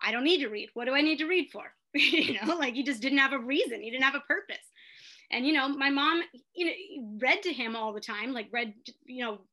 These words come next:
my parents read us books at night all the time growing up, you know, so we were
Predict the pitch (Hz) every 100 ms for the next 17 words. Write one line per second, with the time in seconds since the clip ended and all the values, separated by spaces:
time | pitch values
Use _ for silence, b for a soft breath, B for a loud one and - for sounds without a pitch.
0 | - 262 269 294 277 202 247 226 240 220
1 | - 254 - - 233 226 226 214 _ 269
2 | 269 247 220 214 226 202 202 202 214 208
3 | - b b b - 233 233 226 240 220
4 | 240 240 240 233 220